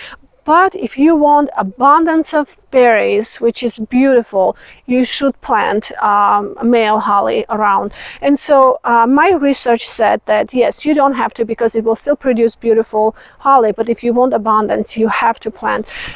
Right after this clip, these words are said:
another male variety. So what I decided to do is go ahead and purchase two male holly. This is a blue prince holly. And you can see it has a beautiful purple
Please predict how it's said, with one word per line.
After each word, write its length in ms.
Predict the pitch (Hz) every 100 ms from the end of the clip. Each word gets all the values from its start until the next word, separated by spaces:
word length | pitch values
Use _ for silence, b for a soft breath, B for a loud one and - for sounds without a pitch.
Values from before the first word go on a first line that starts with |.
| -
another 500 | 233 233 226 226 220
male 320 | 233 214 208
variety. 540 | 214 220 214 208 214 -
So 400 | - 302 277 269 B B B - 285 247 - -
what 240 | 240 285 415
I 180 | 427
decided 500 | 311 320 320 302 302
to 160 | - 233
do 320 | 262 240 233 -
is 360 | 240 226 220 -
go 160 | 262
ahead 220 | 247 285 269
and 200 | 240 -
purchase 800 | - 226 - 220 208 214 - - 220 -
two 520 | - 320 349 381 339 247
male 400 | 269 269 269 277
holly. 480 | - 214 208 214
This 240 | 220 311 -
is 120 | 302
a 80 | 247
blue 500 | - 254 285 302 302
prince 540 | - 269 254 254 - -
holly. 540 | - 208 196 220 262 B B B B -
And 260 | 262 262 269
you 100 | 277
can 220 | - 269
see 220 | - 302
it 120 | 277 240
has 240 | 240 233
a 60 | 220
beautiful 640 | - 262 311 285 - 214
purple 800 | - - 262 262 - 233 220